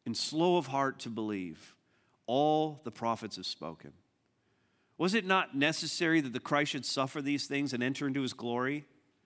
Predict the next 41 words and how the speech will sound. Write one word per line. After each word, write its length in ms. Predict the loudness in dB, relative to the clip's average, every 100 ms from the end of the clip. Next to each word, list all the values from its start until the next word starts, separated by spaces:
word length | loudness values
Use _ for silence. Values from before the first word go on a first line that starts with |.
| _ _ _ _ _ _ _ _
And 80 | -8
beginning 280 | -2 0 2
with 160 | 0
Moses 440 | 0 0 0 -2 -4
and 80 | -2
all 120 | -4
the 80 | -4
prophets, 440 | -2 -2 -2 -6
he 80 | -4
interpreted 540 | -4 -2 -2 0 -4
to 120 | -4
them 360 | -2 -2 -2 -4 -8 _
all, 260 | 0 2 2
in 120 | 0 2
all 140 | 2
the 120 | 0
scriptures 500 | -4 -4 -4 -4 -6
the 100 | -6
things 260 | -4 -2 -2
concerning 380 | -6 -6 -6 -6
himself. 640 | -8 -4 -4 -6 -12 -20 _ _ _ _ _ -20 -6
So 140 | 2
they 140 | 4
drew 200 | 4 2
near 240 | 6 6 4
to 120 | 2
the 80 | 0
village 340 | 2 0 0
to 100 | -2
which 200 | -2 -2
they 80 | -2
were 140 | -2 0
going. 380 | -2 -2 -2 -6 _ _ _
He 280 | -2 2 4
acted 320 | 4 2 2
as 120 | 2
if 120 | 2 2
he 80 |
were 120 | 2 2
going 280 | 2 0
farther, 800 | -4 -10 -10 -2 0 0 -4 -12